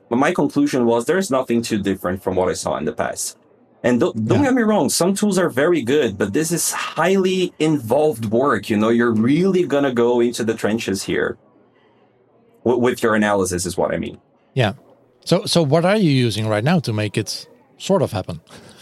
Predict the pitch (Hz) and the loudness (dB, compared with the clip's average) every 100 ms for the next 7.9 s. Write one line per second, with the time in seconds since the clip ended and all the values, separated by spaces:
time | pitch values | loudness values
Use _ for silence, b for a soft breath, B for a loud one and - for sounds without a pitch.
0 | - - - - - - 110 127 143 180 | -4 -4 -2 -4 -6 -4 -2 0 0 -2
1 | - 127 92 - _ _ _ - - 127 | 0 -2 -2 -8 _ _ _ -20 -4 0
2 | 147 147 135 185 123 107 117 117 - 127 | 2 2 2 2 0 0 -2 -2 -2 0
3 | 190 202 - 147 127 117 - 113 135 196 | 0 0 -2 0 0 -2 -2 0 0 2
4 | 120 110 117 113 113 113 113 160 104 98 | 0 0 0 0 0 0 2 2 0 -2
5 | - 101 110 110 107 110 107 101 98 107 | -2 0 0 0 0 2 2 0 0 0
6 | 107 127 127 - 107 107 104 101 101 101 | 2 0 -2 -4 -2 -2 -2 0 0 0
7 | 98 101 147 135 110 98 92 87 87 | 0 2 0 -2 0 0 0 -4 -4